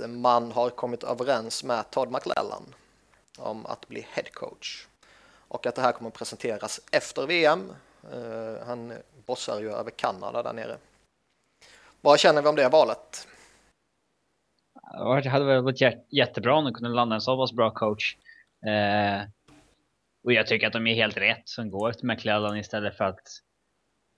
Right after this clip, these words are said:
Speaker 2: eh, ja, vara en av många som budar på Babcock och, och kanske gå miste om honom, liksom. Att kan man ta in McLellan nu så är det ju helt klart värt att göra det.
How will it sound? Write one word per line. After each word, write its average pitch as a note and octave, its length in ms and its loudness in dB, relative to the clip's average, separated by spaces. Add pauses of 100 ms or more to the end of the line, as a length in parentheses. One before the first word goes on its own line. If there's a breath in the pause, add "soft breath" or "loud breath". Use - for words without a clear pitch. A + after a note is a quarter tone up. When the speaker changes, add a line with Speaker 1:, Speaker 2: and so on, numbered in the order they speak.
Speaker 2:
eh, F#2+ 440 2 (1080)
ja, - 320 0 (160)
vara A#2+ 320 6
en A#2+ 240 0
av A#2 100 -2
många A#2 380 -4
som A#2 160 -12
budar A2+ 220 -2
på G#2+ 120 -6
Babcock A2 380 0 (100)
och, G2+ 380 -4
och G2 80 -16 (120)
kanske G2+ 300 -8
gå G#2+ 80 -12
miste G#2 300 -8
om A2+ 140 -4
honom, F#2 220 -10
liksom. - 380 -16 (380)
Att - 100 -16
kan A2+ 160 -2
man G#2 220 -4
ta G2+ 120 -6
in A2+ 160 -4
McLellan G2+ 520 -6
nu G2+ 180 -6
så - 140 -6
är F#2 120 -8
det F2+ 60 -10
ju F2 260 -10
helt A#2 220 0
klart G#2+ 200 -2
värt G#2 180 -2
att G#2+ 140 -6
göra G2+ 140 -4
det. - 120 -12